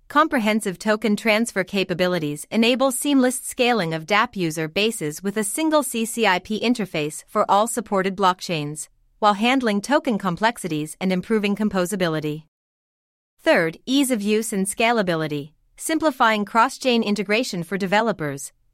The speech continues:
eliminating the need to write custom code for different chains. Finally, future-proof, built to support continuous updates, including integration with new blockchains and the addition of advanced functionality.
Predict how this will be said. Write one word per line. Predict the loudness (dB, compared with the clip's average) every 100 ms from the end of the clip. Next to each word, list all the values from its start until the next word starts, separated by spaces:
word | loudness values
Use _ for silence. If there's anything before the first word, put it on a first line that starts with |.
| 0
eliminating | 4 4 6 4 4 4
the | 6
need | 4 2 -2 -4
to | -2
write | 0 0 0
custom | -2 -2 -4 -2
code | 0 0 -2
for | -6 -6
different | -4 -4 -6
chains. | -4 -4 -2 -4 -8 -12 -16 _ _ _ _ _ _ _ _ _
Finally, | 2 2 2 0 -2 -8
future-proof, | _ -2 0 0 0 0 -2 -6 _ -2
built | 2 2 2
to | -4
support | -4 0 0 0
continuous | 0 2 4 4 4 2
updates, | 0 0 -2 -4 -6 -14 -16 _ -4
including | -2 0 2 4 2
integration | 2 0 0 0 0 -4 -4
with | -2 2
new | 2 4
blockchains | 4 2 0 -6 -4 -6 -6
and | -2 0
the |
addition | 0 -2 -4 -4 -4
of | -4
advanced | -2 -2 -2 -6 -4
functionality. | -4 -2 -2 0 -2 -4 -8